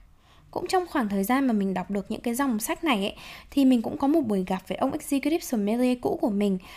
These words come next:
Đó là một người mà có đam mê bất tận với rượu vang. Ông là một người mà chỉ cần mở miệng ra nói là sẽ nói về rượu và nói một cách rất là say sưa.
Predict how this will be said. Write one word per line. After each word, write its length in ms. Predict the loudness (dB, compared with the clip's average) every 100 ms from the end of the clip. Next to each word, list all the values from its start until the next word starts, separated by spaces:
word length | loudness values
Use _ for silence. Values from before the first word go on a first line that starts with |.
| -10 2
Đó 160 | 4
là 100 | 6
một 260 | 4 2 2
người 240 | 4 4
mà 140 | 2 0
có 180 | 0
đam 260 | 2 2 4
mê 120 | 2
bất 300 | 4 2 2
tận 160 | 0 0
với 160 | 0
rượu 160 | 0 0
vang. 300 | 4 4 2 -4 -16 -6 2
Ông 160 | 4
là 120 | 6 4
một 140 | 2
người 260 | 2 4 2
mà 120 | 0
chỉ 160 | -2
cần 200 | 0 2
mở 220 | 4 4 4
miệng 220 | 2 0
ra 160 | 0
nói 240 | 2 2 0
là 80 | -2
sẽ 160 | -2
nói 180 | 0 0
về 180 | 2 0
rượu 220 | 2 0 -2 -18 -6
và 120 | 2 4
nói 180 | 6
một 120 | 4 2
cách 180 | 0 2
rất 100 | 2
là 120 | 2
say 220 | 0 -2
sưa. 340 | 0 6 6